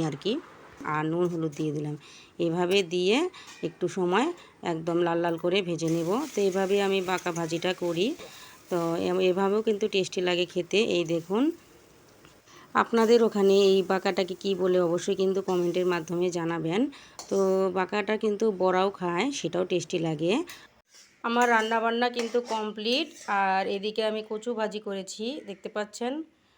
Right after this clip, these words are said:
দেখতে কিন্তু একদমই লোভনীয় লাগছে। আহ, পেঁয়াজ লঙ্কা দিয়েছি, আর কিছু দেইনি। টেস্টি হবে দেখতে মনে হচ্ছে। আর এদিকে বানিয়েছি হচ্ছে ঢেঁড়স ভাজি, কাঁকরোল ভাজি, বাঁকা ভাজি আর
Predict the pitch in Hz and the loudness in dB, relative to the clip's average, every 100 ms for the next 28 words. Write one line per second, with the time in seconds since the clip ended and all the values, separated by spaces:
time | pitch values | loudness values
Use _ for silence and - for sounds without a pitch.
0 | _ - 202 190 214 214 214 220 208 190 | _ -8 -8 -6 -8 -6 -4 -2 -2 -2
1 | 202 214 214 220 214 214 190 190 202 208 | -6 -6 -4 -6 -8 -10 -10 -6 -4 -4
2 | 208 190 180 - 208 240 311 _ _ - | -2 -4 -6 -10 -6 -6 -8 _ _ -20
3 | _ _ _ _ _ - 190 190 185 214 | _ _ _ _ _ -6 -4 -4 -6 0
4 | 240 240 240 220 220 196 190 185 226 208 | 0 2 -4 -2 -4 -4 -6 -4 -2 -2
5 | 185 202 214 190 185 185 190 269 294 - | -4 -10 -10 -6 -4 -2 -2 -4 -8 -20
6 | _ _ _ _ _ _ _ 214 214 220 | _ _ _ _ _ _ _ -6 -6 -6
7 | 196 180 175 170 196 185 175 175 - 214 | -4 -4 -8 -8 -6 -4 -6 -8 -6 -6
8 | 302 - - 175 175 180 180 185 208 220 | -6 -10 -4 -2 0 -2 -4 -8 -8 -8
9 | 208 208 208 202 202 220 202 196 - 226 | -6 -4 -6 -8 -10 -10 -10 -14 -12 -4
10 | 240 311 370 _ _ _ 196 185 190 190 | -2 -2 -6 _ _ _ -10 -8 -8 -6
11 | 208 196 233 285 302 - 190 - 208 208 | -6 -4 -8 -8 -10 -8 -8 -8 -14 -8
12 | 208 208 240 294 - _ _ _ _ 202 | -10 -8 -8 -8 -12 _ _ _ _ -8
13 | 190 202 196 196 196 240 285 - 165 160 | -4 -6 -4 -6 -6 -8 -8 -8 -6 -6